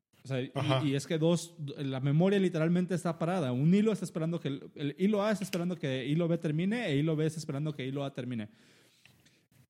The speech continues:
Speaker 1: Entonces, ya para, para terminar, digo, es que me, me gusta mucho este, este rollo.
Speaker 2: <laughs>
Speaker 1: <laughs> Eh, pero ya para terminar, este, este recurso que encontré de Deadlock Empire,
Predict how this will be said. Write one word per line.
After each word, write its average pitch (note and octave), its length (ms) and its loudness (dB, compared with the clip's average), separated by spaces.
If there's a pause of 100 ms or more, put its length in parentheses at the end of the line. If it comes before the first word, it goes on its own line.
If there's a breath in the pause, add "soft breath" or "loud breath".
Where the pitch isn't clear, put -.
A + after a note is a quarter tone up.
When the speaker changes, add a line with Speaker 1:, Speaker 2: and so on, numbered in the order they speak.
(120)
Speaker 1:
Entonces, F3+ 540 2
ya E3+ 160 0
para, E3+ 380 2
para D3+ 160 0
terminar, F3 360 0
digo, D#3+ 280 2
es D#3 160 0
que G3 100 4
me, E3 220 0
me D#3 120 2
gusta F#3 280 2
mucho F#3+ 260 2
este, F#3 320 -4
este F3+ 200 -6
rollo. F3+ 240 2
Speaker 2:
<laughs> - 0 -
Speaker 1:
<laughs> - 1200 2 (120)
Eh, E3+ 120 -4
pero D#3+ 180 -4
ya E3+ 140 0
para G3 160 -4
terminar, F#3+ 580 -2
este, A#3+ 640 -2
este G3+ 320 -4
recurso A3 460 -4
que F#3+ 80 -2
encontré F3 380 -2
de F3+ 40 0
Deadlock D#3+ 320 -2
Empire, D#3 540 -4